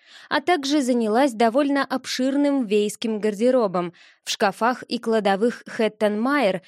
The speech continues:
перемешались откровенно девичьи наряды с наглухо закрытыми платьями периода замужества и печали.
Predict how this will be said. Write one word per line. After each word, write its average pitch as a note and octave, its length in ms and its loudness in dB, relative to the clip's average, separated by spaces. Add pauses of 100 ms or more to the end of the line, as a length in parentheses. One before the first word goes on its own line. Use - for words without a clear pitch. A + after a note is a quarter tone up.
(180)
перемешались C4 720 2
откровенно C#4+ 680 2
девичьи A#3+ 560 -2
наряды C#4+ 500 2 (180)
с - 120 -16
наглухо B3 560 0
закрытыми G#3+ 540 -2
платьями B3 600 -2
периода G3+ 520 -2
замужества F#3+ 760 -4
и A#3 220 -8
печали. A#3+ 800 -4